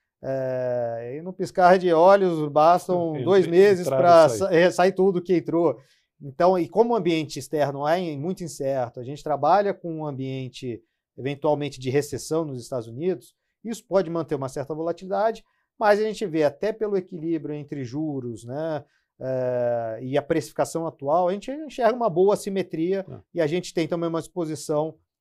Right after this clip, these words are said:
Speaker 1: long, é, uma carteira mais bias doméstica, de papéis domésticos,
Speaker 2: Tá.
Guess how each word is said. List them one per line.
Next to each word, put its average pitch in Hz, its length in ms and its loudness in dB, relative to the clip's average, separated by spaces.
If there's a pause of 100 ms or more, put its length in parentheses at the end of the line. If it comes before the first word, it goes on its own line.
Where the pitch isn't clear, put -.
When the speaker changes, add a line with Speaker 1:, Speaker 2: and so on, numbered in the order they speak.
Speaker 1:
long, 160 400 0 (280)
é, 139 300 0
uma 147 160 0
carteira 165 400 2
mais 180 560 0 (360)
bias 160 580 2
doméstica, 170 680 0
de 143 80 -12
papéis 160 400 -2
domésticos, 135 600 -6
Speaker 2:
Tá. 135 100 -14